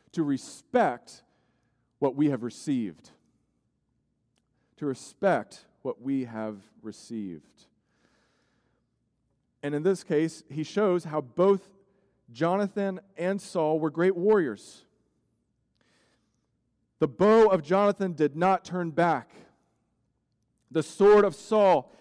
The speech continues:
did not return unsatisfied. They were great warriors on the battlefield, and they were great leaders. Saul and Jonathan, in life, they were loved and admired, and in death, they were not parted.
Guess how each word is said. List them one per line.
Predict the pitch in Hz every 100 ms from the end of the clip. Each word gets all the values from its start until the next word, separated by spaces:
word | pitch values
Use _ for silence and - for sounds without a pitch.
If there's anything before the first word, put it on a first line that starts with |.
| _ _
did | 165 156
not | 175 190 175
return | - 190 180 175
unsatisfied. | 165 - 175 160 - 143 120 113 _ _ _ _ _ _ _
They | 175 208 214
were | 202
great | 170 196 202
warriors | 165 190 214 190 165 131 185 _
on | 165 180
the |
battlefield, | 170 180 180 - 143 127 101 _ _ _ _ _ _ _ _ _
and | 156 196 202 -
they | 156 180 185
were | 170 180
great | 143 170 196 190 - -
leaders. | 151 185 196 160 117 - - _ _ _
Saul | - - 196 202
and | 156
Jonathan, | 175 175 180
in | 170
life, | 170 190 202 180
they | 180
were | 165
loved | 156 185 185 160
and | 151
admired, | 147 180 180
and | 160
in | 151 143
death, | 180 180 170
they | 156
were | 147
not | 165 -
parted. | 175 180 147